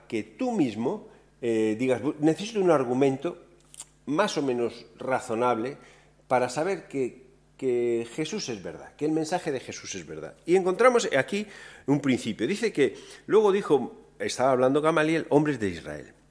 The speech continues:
pensaos bien lo que vais, lo que estáis a punto de hacer con estos hombres". Hace algún tiempo surgió Teudas. Lucas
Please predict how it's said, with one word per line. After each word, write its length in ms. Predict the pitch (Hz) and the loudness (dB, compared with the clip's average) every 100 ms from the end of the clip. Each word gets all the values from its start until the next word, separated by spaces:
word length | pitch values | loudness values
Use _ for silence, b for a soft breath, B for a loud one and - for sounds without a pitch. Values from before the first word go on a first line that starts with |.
| _ - | _ -2
pensaos 420 | 127 - 220 175 | 0 2 0 2
bien 160 | 190 | 2
lo 80 | 190 | 2
que 100 | 131 | 2
vais, 300 | 120 170 - B B B B | 2 2 0 B B B B
lo 240 | 113 113 107 | 4 4 6
que 120 | 101 | -2
estáis 340 | - 180 208 | 2 2 2
a 80 | 120 | 0
punto 220 | 175 190 | -2 0
de 60 | 104 | -2
hacer 200 | 143 165 | -2 -2
con 120 | 110 | -2
estos 300 | 110 107 - - | -4 -8 -6 0
hombres". 460 | 123 95 98 - _ _ _ _ _ _ _ - - | 0 -2 -12 -20 _ _ _ _ _ _ _ -20 -6
Hace 180 | 160 208 | -2 2
algún 300 | 190 127 104 | 4 2 2
tiempo 400 | 156 165 - 127 | 4 4 4 -2
surgió 420 | 110 101 156 156 | -2 -2 0 0
Teudas. 440 | 151 156 110 85 - B B B B _ | 2 0 0 -4 -8 B B B B _
Lucas 480 | 143 196 233 190 175 | -2 0 0 0 -2